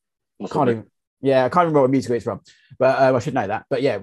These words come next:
Speaker 2: I Want to Live in America, that song. And then I T V went cheese fest. They were, they were like Flying Eagles,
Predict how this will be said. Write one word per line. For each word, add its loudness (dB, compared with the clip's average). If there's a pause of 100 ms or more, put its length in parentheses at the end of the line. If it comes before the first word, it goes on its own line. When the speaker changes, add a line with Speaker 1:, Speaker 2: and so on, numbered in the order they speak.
(100)
Speaker 2:
I 4
Want 4
to -2
Live 0
in -2
America, -6 (340)
that 0
song. -4 (100)
And -2
then 2
I 6
T -2
V 2
went -6
cheese -6
fest. -16
They 2
were, 2
they 4
were 0
like -2 (320)
Flying 4
Eagles, 0